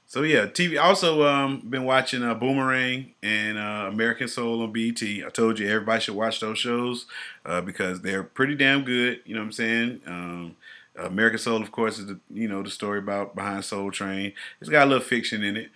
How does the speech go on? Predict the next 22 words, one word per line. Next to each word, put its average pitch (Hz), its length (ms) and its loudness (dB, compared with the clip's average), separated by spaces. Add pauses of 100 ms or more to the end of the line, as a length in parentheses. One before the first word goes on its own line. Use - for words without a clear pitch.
(240)
but 98 140 -8
it's 101 240 -6
getting 107 220 -4
pretty 104 220 -4
good. 101 380 -2
Uh, 92 240 -4
you 104 140 -4
know, 95 260 -8 (120)
so 85 180 -12
check 110 240 -6
that 110 160 0
out. 101 260 0
And 95 220 -8
Boomerang, 107 500 -4
of 101 100 -10
course, 101 300 -6
is 98 140 -10
loosely 101 320 -6
based 104 320 -2
off 95 220 -4
the - 60 -8
characters 98 540 -2